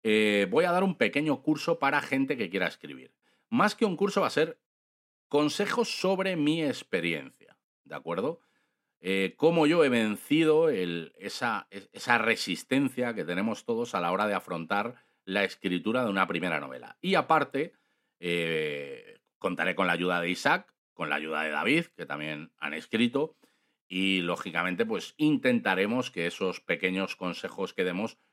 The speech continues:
os sirvan para todos aquellos que queráis lanzaros a escribir y hasta ahora no os hayáis atrevido, pues esperemos que sea un pequeño empujón, una pequeña energía, eh, adicional para que lo hagáis.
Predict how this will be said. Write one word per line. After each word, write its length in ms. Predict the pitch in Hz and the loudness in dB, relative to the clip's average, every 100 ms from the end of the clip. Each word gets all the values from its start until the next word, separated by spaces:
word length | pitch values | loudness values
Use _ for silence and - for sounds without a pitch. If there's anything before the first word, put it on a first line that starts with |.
| _ | _
os 200 | - 139 | 0 0
sirvan 380 | - 135 120 95 | 4 4 4 2
para 220 | 90 85 | 2 0
todos 260 | 113 127 120 | 0 -4 -2
aquellos 400 | 110 123 104 - | -2 -2 -2 -2
que 160 | 92 82 | -4 -4
queráis 480 | 82 98 104 82 95 | -2 -2 -2 -4 -2
lanzaros 540 | 87 85 95 113 110 | -2 0 -2 -2 -2
a 80 | 107 | -4
escribir 420 | - 95 104 104 | -4 -2 0 0
y 100 | 85 | -2
hasta 200 | 76 - | -4 -2
ahora 300 | 101 92 71 _ _ _ _ _ 90 | -2 -2 -4 _ _ _ _ _ -2
no 300 | 95 113 117 | 2 4 4
os 160 | - | 2
hayáis 300 | 87 90 90 | -2 -2 -2
atrevido, 540 | 104 110 123 123 143 - _ _ _ | 0 2 2 0 -2 -8 _ _ _
pues 180 | - 85 | -6 -4
esperemos 400 | 90 - 92 110 | -4 -2 -2 -2
que 80 | 95 | -4
sea 100 | 98 | -2
un 120 | 98 | -2
pequeño 320 | 90 85 98 | -2 0 0
empujón, 420 | 101 95 - 110 110 | -2 -4 -4 -2 0
una 180 | 92 | 0
pequeña 300 | 87 90 92 | -2 -2 -2
energía, 600 | 95 95 - 101 95 104 - _ | -2 -2 -4 -4 -2 -4 -8 _
eh, 160 | 87 | -8
adicional 800 | 87 90 95 90 98 82 92 101 | -4 0 0 -2 -4 -2 -2 0
para 220 | 101 104 80 | 0 0 -2
que 80 | |
lo 100 | 65 58 | -8 -12
hagáis. 360 | 60 - - | -16 -16 -20